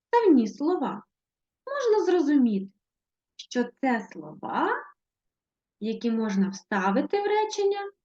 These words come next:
або ні. Вставні слова не є членами речення, як і звертання. Існували б речення без цих слів? Так,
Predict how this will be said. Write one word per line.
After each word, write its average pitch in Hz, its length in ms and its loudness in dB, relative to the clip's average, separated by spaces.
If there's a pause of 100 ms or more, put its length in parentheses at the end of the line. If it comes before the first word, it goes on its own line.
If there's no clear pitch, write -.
(340)
або 339 260 2 (120)
ні. 226 280 2 (1300)
Вставні 294 400 8
слова 320 440 0 (500)
не 466 360 2
є 208 200 0
членами 220 680 -2
речення, 214 680 -4 (400)
як 480 260 2
і 349 60 2
звертання. 190 800 -2 (1200)
Існували 302 800 6
б 381 40 6
речення 277 720 4 (560)
без 381 280 4
цих 381 220 4
слів? 233 440 0 (640)
Так, 311 520 4